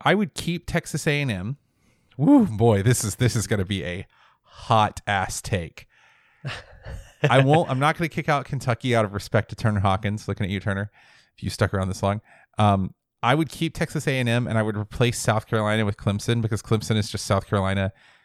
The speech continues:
Speaker 1: but, like, actually S E C. Um,
Speaker 2: Mm-hmm.
Speaker 1: and, and they are the coward's choice here. Clemson is the coward's choice, but I would not take F S U. No.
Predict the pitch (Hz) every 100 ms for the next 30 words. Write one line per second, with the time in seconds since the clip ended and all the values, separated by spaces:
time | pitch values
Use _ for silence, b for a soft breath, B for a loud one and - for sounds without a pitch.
0 | b b _ 107 - 101 90 - _ _
1 | _ _ 104 101 - 101 90 92 101 -
2 | 98 101 113 - _ _ _ _ _ _
3 | 101 98 92 95 - _ 135 123 87 120
4 | - 131 131 147 151 131 131 113 107 -
5 | 101 90 - - 85 76 - 135 135 135
6 | 120 101 101 98 - 90 - 104 107 110
7 | 113 - 117 95 98 98 - 78 73 b
8 | b b b b _ - -